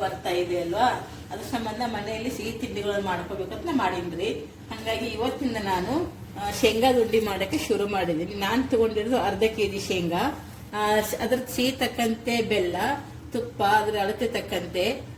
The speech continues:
ಮತ್ತು ಸ್ವಲ್ಪ ಏಲಕ್ಕಿ ಪೌಡರನ್ನು ಶುರು ಮಾಡ್ತಾ ಇದ್ದೀನಿ. ಇವಾಗ ಉಂಡೆ ಮಾಡೋಕ್ಕೆ ಶುರು ಮಾಡೋಣ. ನಾನು ಶೇಂಗಾ ಇದು ಮಾಡ್ಕೊಂಡು ಗ್ಯಾಸ್ ಹಚ್ಕೊಂಡಿದ್ದೀನಿ.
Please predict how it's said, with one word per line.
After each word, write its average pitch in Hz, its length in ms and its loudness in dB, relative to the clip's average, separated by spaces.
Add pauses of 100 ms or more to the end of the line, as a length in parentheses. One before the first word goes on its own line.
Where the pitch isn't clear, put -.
(100)
ಮತ್ತು 208 300 0
ಸ್ವಲ್ಪ 339 260 2
ಏಲಕ್ಕಿ 226 420 6
ಪೌಡರನ್ನು 196 600 0
ಶುರು 247 440 0
ಮಾಡ್ತಾ 180 320 -2
ಇದ್ದೀನಿ. 151 300 -2 (680)
ಇವಾಗ 196 260 2 (280)
ಉಂಡೆ 226 160 4
ಮಾಡೋಕ್ಕೆ 208 540 -2
ಶುರು 285 240 2
ಮಾಡೋಣ. 170 260 -2 (680)
ನಾನು 208 260 -4
ಶೇಂಗಾ 202 260 0
ಇದು 202 220 -4
ಮಾಡ್ಕೊಂಡು 202 440 -4 (500)
ಗ್ಯಾಸ್ 202 280 -2
ಹಚ್ಕೊಂಡಿದ್ದೀನಿ. 165 840 -2